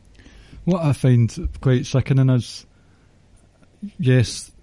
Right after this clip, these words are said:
by law of averages, there is a chance that some of these aren't real. And like you said, Session North liked Jordan Devlin's statement of innocence, and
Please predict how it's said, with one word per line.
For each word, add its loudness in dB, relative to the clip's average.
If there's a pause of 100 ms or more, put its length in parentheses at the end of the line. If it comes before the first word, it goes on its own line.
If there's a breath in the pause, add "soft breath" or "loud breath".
(140)
by 4
law 2
of 0
averages, 0
there 2
is 2
a 2
chance 0
that -4
some 0
of 2
these 2
aren't 0
real. 2 (600 soft breath)
And 2
like 0
you 2
said, 0
Session -2
North 0
liked -2
Jordan 0
Devlin's 0
statement -2
of -2
innocence, 0 (680 soft breath)
and 2